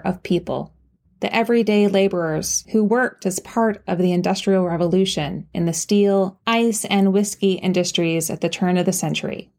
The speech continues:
just to name a few. My thoughts on labor also come up as this last weekend marked the summer wrap-up holiday, filled with the last sweet days of summertime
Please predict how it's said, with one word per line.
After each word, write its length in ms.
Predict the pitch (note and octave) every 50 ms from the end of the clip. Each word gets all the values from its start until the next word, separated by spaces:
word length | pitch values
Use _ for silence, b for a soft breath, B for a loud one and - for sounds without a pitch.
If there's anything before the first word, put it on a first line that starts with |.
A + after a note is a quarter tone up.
| _ _ _ _
just 400 | - E4 E4+ F4 - - - - - _
to 100 | - A#3+
name 260 | G#3 F#3 E3+ E3+ E3+ -
a 60 | E3+
few. 260 | - - D3 - - - _ _ _ _ _ _ _ _ _ _ _ _ _
My 140 | - C#4+ C#4+
thoughts 460 | - D4 C#4+ C#4 C#4+ C#4+ C#4 - - -
on 180 | G#3+ G#3 G#3
labor 300 | G#3 G#3 G3+ G3+ G3 F#3+
also 400 | - G3+ G#3 G#3 - - G#3 G3
come 300 | F#3+ F#3+ - G3 F#3 F#3+
up 220 | F#3+ F#3 F3 E3+ F3+
as 200 | F3+ F3 E3+ -
this 220 | F3 F3 - -
last 240 | F#3 F3 F3 F3 -
weekend 400 | F#3+ F#3 F#3 G3 F#3 F3 F3 F3+
marked 320 | F3+ F3+ F3+ F3+ F3+ - - -
the 100 | F#3+ G3
summer 320 | F#3+ - F#3+ F#3+ G3 F#3+
wrap-up 360 | F#3 F3+ E3 E3+ E3+ F3 F3+
holiday, 520 | - - D#3+ D#3 D#3 D3+ C3 - D3+ G3+ - _ _ _ _
filled 300 | - - G3+ G3+ G3+ G3+
with 100 | F#3 F3+
the 100 | - F#3+
last 440 | F#3 F3+ E3+ E3 D#3+ - - - -
sweet 360 | - - G#3 G3+ G3+ - -
days 540 | - F#3+ F#3 F3+ F3+ F3+ F3 F3 E3+ E3+ - - -
of 180 | F3+ F3 E3
summertime 720 | - - F3 E3+ E3 D#3+ - - E3 D#3+ D#3 D3+ D#3 - -